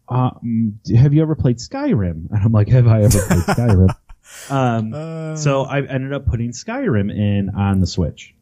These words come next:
Speaker 2: Okay.
Speaker 1: So he was playing that, and he's like, "This is really cool," and, and all of that. So, um, so Thanksgiving comes by, and my brother-in-law turns to us and says, "Hey, are you guys gonna do any Black Friday shopping?" And we're like, "Yeah." Um, we went around. He's like, "I wanna get the kids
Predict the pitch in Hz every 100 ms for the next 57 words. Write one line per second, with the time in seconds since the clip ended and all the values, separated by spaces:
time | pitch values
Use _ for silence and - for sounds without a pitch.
0 | _ _ 131 139 131 160 _ _ _ _
1 | _ - 117 120 131 127 - 123 117 107
2 | 104 90 98 104 104 104 107 101 98 95
3 | 110 104 107 90 85 _ _ _ _ 107
4 | 110 107 101 101 107 101 101 - _ _
5 | _ 110 107 104 95 104 - 135 175 -
6 | 165 147 131 107 101 104 107 101 101 98
7 | 110 113 113 101 98 104 95 92 90 98
8 | 98 95 131 107 104 104 98 101 92 92
9 | 90 98 95 180 247 151 104 85 87 87
10 | 87 80 80 127 156 98 85 - _ _
11 | _ _ 113 110 104 - 120 180 196 180
12 | 160 123 110 107 104 104 _ _ _ _
13 | _ - 117 117 110 113 113 123 131 123
14 | 117 - 104 92 87 92 -